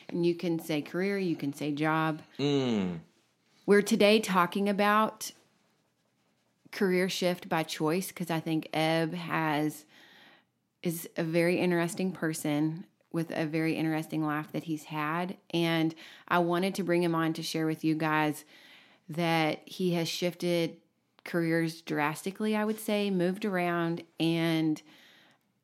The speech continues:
Speaker 1: I look up to this, and I think it's a wealth of knowledge that I wanna share with you guys. So, Eb is gonna start with, by list, the,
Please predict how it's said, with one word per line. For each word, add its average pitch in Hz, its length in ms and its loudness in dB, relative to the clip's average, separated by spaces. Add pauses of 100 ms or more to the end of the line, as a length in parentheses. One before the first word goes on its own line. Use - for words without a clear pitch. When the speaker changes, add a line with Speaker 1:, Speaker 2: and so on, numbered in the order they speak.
(200)
Speaker 1:
I 160 140 2
look 170 200 0
up 165 140 0
to 208 100 -4
this, 220 220 -4
and 170 80 -2
I 160 80 -2
think 160 200 -2
it's 156 120 -8
a 151 80 -2
wealth 151 240 -2
of 151 60 -2
knowledge 151 480 -2 (220)
that 147 320 -4
I - 80 -4
wanna 151 180 -2
share 160 160 -4
with 170 120 -4
you 240 60 -2
guys. 139 240 -2
So, 185 220 2 (760)
Eb 190 140 2
is 240 100 0
gonna 247 180 4
start 190 420 2
with, 175 420 2 (220)
by 190 240 4
list, 185 600 0
the, 160 500 2